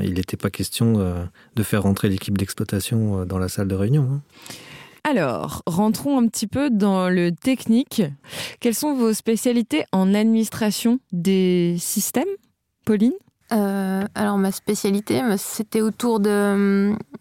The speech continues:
Speaker 3: la partie système d'exploitation Windows, principalement.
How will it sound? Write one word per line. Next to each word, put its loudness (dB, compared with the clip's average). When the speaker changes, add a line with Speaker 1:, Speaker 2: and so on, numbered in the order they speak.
Speaker 3:
la 0
partie -2
système 0
d'exploitation 0
Windows, 2
principalement. 0